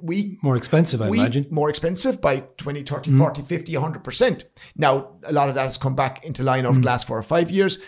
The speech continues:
Speaker 1: And as you, you're c-, correct, the whole world of sustainability, the whole, the world's sustainability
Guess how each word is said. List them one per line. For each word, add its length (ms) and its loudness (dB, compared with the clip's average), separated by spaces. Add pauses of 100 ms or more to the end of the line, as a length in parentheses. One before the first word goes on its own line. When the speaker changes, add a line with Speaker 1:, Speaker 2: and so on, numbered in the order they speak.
(140)
Speaker 1:
And 240 -4
as 200 -4
you, 80 -8
you're 440 0
c-, 60 -18 (200)
correct, 420 0 (260)
the 160 -2
whole 240 2
world 200 2
of 60 -6
sustainability, 640 -4
the 120 0
whole, 500 2
the 80 -4
world's 580 4
sustainability 800 -4